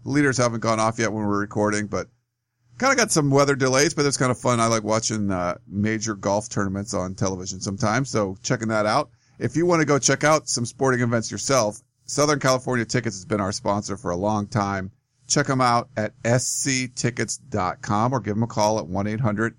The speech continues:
eight eight eight seven two eight seven, and they will hook you up, whatever sporting event you'd like to see here in Southern California or across the country. And, uh, Coach, I thought we'd just kinda jump into some of these questions here. You, you ready for that?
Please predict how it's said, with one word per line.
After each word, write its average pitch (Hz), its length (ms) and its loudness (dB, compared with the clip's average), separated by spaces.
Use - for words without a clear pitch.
eight 113 340 -8
eight 131 320 -4
eight 110 320 -6
seven 202 360 0
two 139 220 2
eight 123 180 2
seven, 127 440 2
and 104 240 0
they 110 120 2
will 107 100 2
hook 113 220 0
you 127 60 4
up, 165 180 2
whatever 127 260 2
sporting 113 420 0
event 107 280 -2
you'd 110 180 -6
like 104 200 -2
to 107 60 -10
see 131 220 -2
here 120 160 4
in 110 80 -2
Southern 110 220 0
California 127 440 0
or 123 120 2
across 107 320 -2
the - 120 -16
country. 123 440 -2
And, 107 220 0
uh, 104 140 0
Coach, 175 280 2
I 143 40 -4
thought 180 180 2
we'd 170 80 4
just 151 160 0
kinda 143 220 2
jump 147 340 0
into 139 220 2
some 131 240 0
of 120 40 0
these 110 160 0
questions 123 600 -2
here. 98 240 -2
You, 117 200 -4
you 117 120 -2
ready 131 260 0
for 135 140 -2
that? 143 280 0